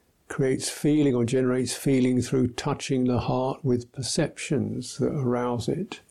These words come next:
Body generates feeling through its own reactive system.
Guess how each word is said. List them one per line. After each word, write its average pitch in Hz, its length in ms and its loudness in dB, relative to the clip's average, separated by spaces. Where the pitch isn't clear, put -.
Body 131 300 2
generates 117 580 0
feeling 139 760 0
through 131 720 2
its 135 180 -8
own 131 560 0
reactive 113 800 -2
system. 147 600 -2